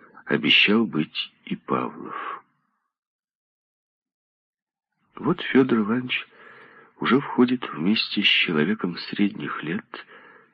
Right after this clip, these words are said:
небольшого роста, с приятным пышущим здоровьем лицом, обрамлённым окладистой кудрявой русой бородой. Открытый взгляд,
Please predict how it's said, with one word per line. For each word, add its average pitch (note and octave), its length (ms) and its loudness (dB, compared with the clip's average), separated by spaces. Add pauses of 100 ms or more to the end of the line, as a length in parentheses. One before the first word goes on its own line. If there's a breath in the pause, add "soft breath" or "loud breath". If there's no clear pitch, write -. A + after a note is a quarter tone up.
(400 loud breath)
небольшого A2 640 -2
роста, G2+ 360 -2
с - 120 -8
приятным G#2+ 640 0
пышущим F#2+ 640 0
здоровьем E2 600 0
лицом, F2+ 640 -4 (540 loud breath)
обрамлённым E2 920 2
окладистой F2 880 -2
кудрявой D#2+ 600 -2
русой D2 400 -6
бородой. C#2 640 -4 (1700)
Открытый F#2+ 600 -2
взгляд, C2+ 440 -4